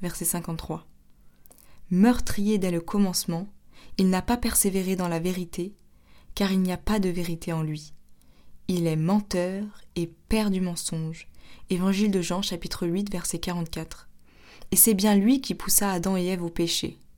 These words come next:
Nous ne devons pas ignorer quelles sont ses limites, car si cet ange déchu est l'ennemi de Dieu, et donc des chrétiens, c'est un ennemi maintenant vaincu par Jésus à la croix. Et la résurrection de Jésus-Christ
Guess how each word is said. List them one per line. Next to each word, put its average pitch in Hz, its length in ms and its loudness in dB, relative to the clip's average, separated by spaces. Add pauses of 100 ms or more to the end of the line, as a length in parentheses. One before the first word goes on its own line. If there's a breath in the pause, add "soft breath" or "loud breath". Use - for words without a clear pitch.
(840 loud breath)
Nous 220 140 10
ne 220 80 10
devons 214 280 6
pas 254 220 4
ignorer 214 520 4
quelles 214 140 0
sont 214 180 2
ses 202 160 0
limites, 185 520 0 (680 soft breath)
car 175 260 -4
si - 160 2
cet 214 300 0
ange 185 180 -2
déchu 196 520 -2 (160)
est 170 120 0
l'ennemi 208 340 6
de 185 120 2
Dieu, 185 340 -2 (340 soft breath)
et 170 100 2
donc 170 220 0
des 165 100 -2
chrétiens, 220 460 -2 (560 soft breath)
c'est - 260 -2
un 196 140 4
ennemi 196 320 2
maintenant 190 400 -2
vaincu 208 440 -2
par 180 200 -6
Jésus 175 260 -4
à 170 40 -4
la 165 100 -6
croix. 156 300 -12 (960 soft breath)
Et 175 80 -2
la 185 120 0
résurrection 214 560 2
de 208 80 6
Jésus-Christ 196 640 -2